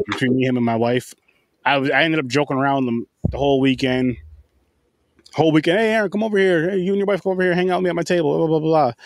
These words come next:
And it was just a great time. But, uh, so it was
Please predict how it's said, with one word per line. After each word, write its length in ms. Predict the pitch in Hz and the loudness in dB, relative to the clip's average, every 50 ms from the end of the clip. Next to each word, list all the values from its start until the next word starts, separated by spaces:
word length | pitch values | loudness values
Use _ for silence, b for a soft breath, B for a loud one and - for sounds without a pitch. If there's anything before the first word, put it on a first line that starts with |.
| B B B B B B B B B B B _ _ _ _ _ _ | B B B B B B B B B B B _ _ _ _ _ _
And 100 | - 147 | 0 2
it 20 | 160 | 2
was 100 | 160 175 | 2 2
just 120 | 165 - | 0 -2
a 60 | 139 | -2
great 240 | 120 135 139 127 - | 0 0 0 0 0
time. 480 | - 135 160 185 165 120 98 - - - _ _ _ 120 - | -2 0 0 0 0 -2 -4 -6 -12 -20 _ _ _ -4 0
But, 200 | 131 123 123 117 | 2 2 2 2
uh, 340 | 113 113 107 107 104 107 - - _ _ _ _ _ _ _ _ _ _ _ _ - | 2 2 2 0 -2 -2 -4 -10 _ _ _ _ _ _ _ _ _ _ _ _ -4
so 380 | - - 156 143 139 135 135 | -2 2 4 4 4 4 4
it 60 | 135 | 4
was 320 | 135 147 139 120 - - | 2 2 0 0 -6 -14